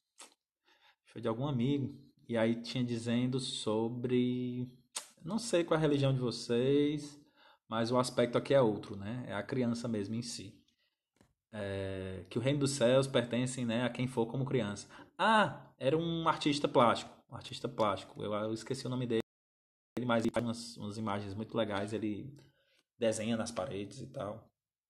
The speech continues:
É o Felipe, o Felipe Guga, o Felipe Guga, eu acho que é esse cara aí. E aí ele botou algo parecido, né?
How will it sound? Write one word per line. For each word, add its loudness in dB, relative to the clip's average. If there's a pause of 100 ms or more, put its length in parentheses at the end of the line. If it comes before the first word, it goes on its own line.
(140)
É -6
o -2
Felipe, 8
o 10
Felipe 10
Guga, 8
o -4
Felipe 2
Guga, -2
eu -4
acho -6
que 2
é 6
esse 0
cara 8
aí. 0 (1040)
E 4
aí 10
ele 8
botou 8
algo 10
parecido, 8
né? 0